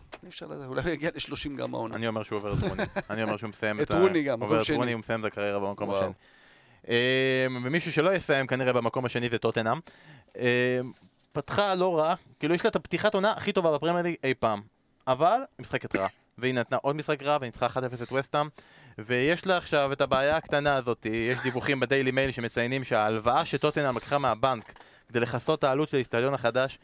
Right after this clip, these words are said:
Speaker 2: עלתה מארבע מאות מיליון לחמש מאות מיליון, בעקבות העיכובים בפתיחה של האיצטדיון, שאמור להיפתח, אם אתם זוכרים, כבר בספטמבר.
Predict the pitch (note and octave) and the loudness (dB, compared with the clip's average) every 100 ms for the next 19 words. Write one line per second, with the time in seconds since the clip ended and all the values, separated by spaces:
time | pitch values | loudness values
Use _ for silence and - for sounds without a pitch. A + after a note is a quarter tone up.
0 | - - A#2 D3 D3 C3 A2+ C3 D3+ C#3+ | -12 -8 -2 0 2 0 0 0 0 -2
1 | C#3 C#3+ C#3+ B2 A#2 B2+ C3+ D3+ B2+ A#2+ | -2 -2 -2 -2 -2 0 -2 -2 -4 -4
2 | A2 G2+ G2 _ _ G#2+ A#2 B2+ B2+ A#2+ | -2 -4 -6 _ _ -6 -2 0 0 -2
3 | A2+ G#2+ C3 B2 - A#2+ A#2 A#2 A2 - | -6 -4 -2 -2 -4 -4 -2 0 -2 -2
4 | G#2+ B2 B2+ - _ _ G2 G#2 A2 G#2 | -2 -2 -4 -10 _ _ -2 -2 -2 -4
5 | G#2 G#2 G#2+ G2+ G2 A2+ G2 F#2+ F#2 F#2+ | -2 -4 -4 -6 -6 -8 -10 -10 -8 -10
6 | - - - B2+ C3+ | -10 -12 -4 -4 -2